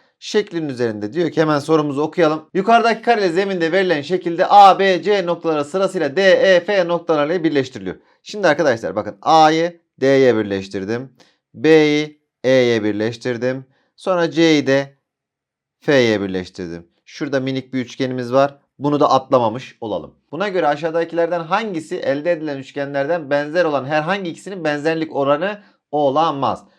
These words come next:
Benzerlik oranlarına bakacağım. Şimdi arkadaşlar A şıkkında bir birim var. Aynı iki tane üçgen var mı? Var hocam. Bir burada var, bir burada var.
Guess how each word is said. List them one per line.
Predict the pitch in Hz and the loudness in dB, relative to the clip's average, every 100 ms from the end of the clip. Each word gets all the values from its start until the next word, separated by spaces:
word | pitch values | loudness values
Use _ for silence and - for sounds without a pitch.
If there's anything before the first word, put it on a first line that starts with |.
| _ | _
Benzerlik | 160 160 151 147 131 | 0 2 2 2 2
oranlarına | 123 117 104 104 | 2 2 -2 2
bakacağım. | 156 160 139 143 - _ _ | 2 2 0 -2 -6 _ _
Şimdi | - 226 | -10 0
arkadaşlar | 220 208 175 131 92 - _ _ - | 2 4 4 2 -2 -6 _ _ 6
A | 226 226 | 6 6
şıkkında | 185 - 190 | -2 -2 -2
bir | 170 143 | 0 2
birim | 139 120 | 2 0
var. | 90 85 - | -4 -8 0
Aynı | 208 226 | 2 2
iki | 202 - | -4 0
tane | 190 180 | 0 0
üçgen | - 190 190 | -4 0 4
var | 165 | 4
mı? | 156 165 | 2 0
Var | 143 | 2
hocam. | 117 117 139 | 2 -2 -4
Bir | 143 | -4
burada | 127 120 | 0 2
var, | 131 135 | 2 2
bir | 127 | -2
burada | 104 101 90 | -6 -4 -2
var. | 82 | -2